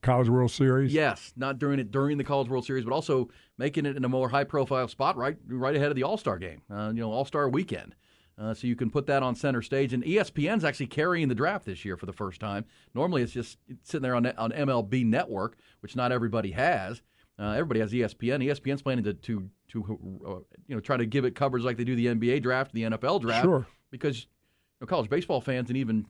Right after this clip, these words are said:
Speaker 2: casual baseball fans are gonna know the names of the draft picks at the top. You know, the, the, the Paul Skeens and the, um, you know, Dylan Cruzes and those guys at the top of the draft. Rangers have the fourth pick. But back to Sikora, I mean, think about that for him, right? He could be drafted.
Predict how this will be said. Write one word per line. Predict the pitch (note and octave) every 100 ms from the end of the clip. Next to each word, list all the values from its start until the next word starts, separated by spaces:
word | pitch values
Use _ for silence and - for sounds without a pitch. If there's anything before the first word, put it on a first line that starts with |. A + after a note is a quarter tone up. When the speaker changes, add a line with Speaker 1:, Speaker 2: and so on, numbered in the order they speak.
| -
Speaker 2:
casual | D#3 G3+ D#3+
baseball | A#2 A#2+ B2+
fans | C3+ A#2+
are |
gonna | A2+
know | A2 C#3+
the | C#3
names | A#2 D#3+ F#3 A2+
of |
the | A2+
draft | G#2+ C3+ C#3+ C#3+
picks | C#3
at | A2
the | A2+
top. | D#3 G3+ - _ _ _ _
You | A2
know, | G#2+
the, | A2 A2 G#2+
the, | -
the | C#3
Paul | D3 C3+
Skeens | - C#3 C3+ C3+ A#2+
and | A2+
the, | G2+ F2+ _ _ _ _ _ _ G2+
um, | G2+ F#2+ F#2+ F#2+ F2+ _ _ _ _ _
you | G#2+
know, | G2
Dylan | G2 C#3 A#2+
Cruzes | C#3 C3+ B2+ C3 A2+
and | A#2
those | C3
guys | C3 A#2+ A2
at |
the | -
top | C3 A#2+
of | G2+
the |
draft. | F#2+ C3 B2+ G#2
Rangers | C3 B2+ A#2
have | B2
the | F3+
fourth | D3 A#2+ -
pick. | C#3+ -
But | B2+ - - _
back | D3+ F#3
to | D3
Sikora, | C3 - F#3 C3 A2+ - _ _
I | C3+
mean, | C3+
think | G3+
about | G#3+ G#3
that | F3 E3
for | D#3
him, | C#3+ D#3+
right? | A#2 B2+
He |
could | E3 E3
be | E3 C#3+
drafted. | A2+ B2+ C3+ E3+ F3 B2+